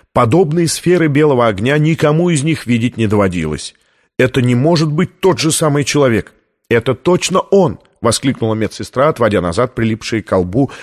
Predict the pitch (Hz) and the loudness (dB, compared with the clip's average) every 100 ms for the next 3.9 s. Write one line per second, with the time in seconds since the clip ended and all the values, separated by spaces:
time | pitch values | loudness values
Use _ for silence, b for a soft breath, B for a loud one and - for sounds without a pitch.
0 | B 123 151 - 143 120 107 104 - 117 | B 0 0 0 0 2 0 0 -2 -4
1 | 117 - 104 73 - b b - 180 127 | -2 -2 -4 -8 -12 b b -2 0 2
2 | 113 107 104 113 110 110 135 156 175 165 | 2 2 2 2 0 0 0 0 0 0
3 | 175 165 180 175 180 180 147 147 - | -2 0 0 2 0 0 0 0 -2